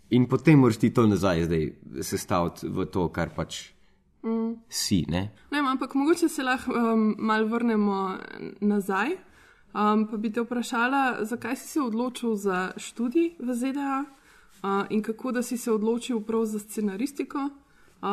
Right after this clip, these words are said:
Speaker 2: pred tem si najbrž že, si namreč že študiral v Sloveniji, in sicer filozofijo in filologijo, in po naših insajderskih
Speaker 1: Čudak.
Speaker 2: informacijah <laughs> tudi precej uspešno stopal, uh,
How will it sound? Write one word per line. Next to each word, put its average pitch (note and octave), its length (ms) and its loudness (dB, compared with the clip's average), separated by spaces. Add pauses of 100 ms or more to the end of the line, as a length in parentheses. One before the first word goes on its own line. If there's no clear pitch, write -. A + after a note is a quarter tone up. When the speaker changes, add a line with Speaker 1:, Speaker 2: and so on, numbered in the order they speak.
(160)
Speaker 2:
pred G#3+ 240 -2
tem A#3+ 200 0
si A#3+ 160 -2
najbrž G#3+ 420 0 (180)
že, G#3 220 0 (340)
si - 260 -6
namreč A#3 460 0 (160)
že G#3+ 240 0
študiral A#3 480 -4
v G#3+ 100 -2
Sloveniji, A3+ 580 -2 (360)
in A3 80 0
sicer A#3 300 -4
filozofijo G#3+ 880 0
in G3+ 380 0
filologijo, A#3+ 800 0 (580)
in A#3+ 180 4
po A#3 140 0
naših A3 560 0
insajderskih A#3+ 760 0
Speaker 1:
Čudak. A#3 160 2
Speaker 2:
informacijah G3+ 720 2 (600)
<laughs> - 680 -8
tudi D4 220 4
precej C#4 340 -2
uspešno C4 680 0
stopal, B3 580 2
uh, G3 80 2